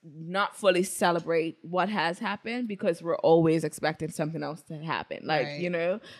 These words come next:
Speaker 1: we didn't, we haven't sat back and celebrated for real other than, like, a post with, like, glitter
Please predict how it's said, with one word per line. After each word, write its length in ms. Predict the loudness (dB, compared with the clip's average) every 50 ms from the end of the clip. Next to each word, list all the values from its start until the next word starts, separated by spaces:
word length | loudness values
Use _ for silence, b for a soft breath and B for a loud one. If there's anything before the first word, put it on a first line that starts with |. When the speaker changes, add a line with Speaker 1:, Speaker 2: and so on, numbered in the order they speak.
| B B
Speaker 1:
we 60 | 4
didn't, 220 | 4 4 4 2 2
we 100 | 2 4
haven't 360 | 4 4 4 4 0 -4 -8
sat 340 | -10 0 2 2 2 4 2
back 300 | 2 4 4 4 2 -2 -10
and 200 | -10 -10 -10 -12 -14
celebrated 840 | -18 -20 -12 -6 -4 -2 -2 -2 -4 -6 -4 -6 -4 -4 -6 -10 -10
for 120 | -10 -10 -8
real 400 | -8 -6 -2 0 0 2 2 0 0
other 200 | -2 0 0 0
than, 220 | -2 -2 -2 -2
like, 300 | -4 -4 -4 -6 -8 -10 _ -6
a 120 | -6 -6
post 420 | -4 -4 -4 -4 -4 -4 -10 -16 _ _
with, 160 | -8 -8 -8 -8 _ _ -8
like, 260 | -6 -4 -4 -6 -4
glitter 480 | -2 -2 -2 0 -2 -4 -6 -6 -8